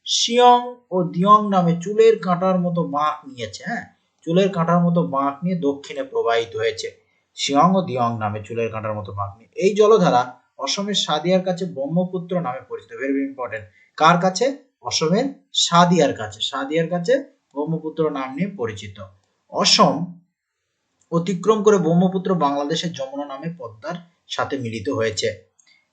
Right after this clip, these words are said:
এই মিলিত প্রবাহের নাম পদ্মা। পরবর্তী অংশে পদ্মা মেঘনার সাথে মিলিত হওয়ার পর মিলিত প্রবাহ মেঘনা নামে,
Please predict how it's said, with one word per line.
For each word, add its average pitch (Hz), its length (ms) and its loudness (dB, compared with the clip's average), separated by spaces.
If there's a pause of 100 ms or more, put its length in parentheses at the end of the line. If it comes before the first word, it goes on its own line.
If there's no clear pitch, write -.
(100)
এই 139 140 2
মিলিত 180 380 2
প্রবাহের 156 540 4
নাম 180 560 -4
পদ্মা। 107 540 -4 (560)
পরবর্তী 208 580 4
অংশে 170 460 2
পদ্মা 151 320 -2
মেঘনার 160 420 0
সাথে 190 500 -2 (200)
মিলিত 156 300 -4
হওয়ার 156 280 -2
পর 151 220 -6
মিলিত 135 380 -8
প্রবাহ 135 300 -8
মেঘনা 120 380 -8
নামে, 123 260 -10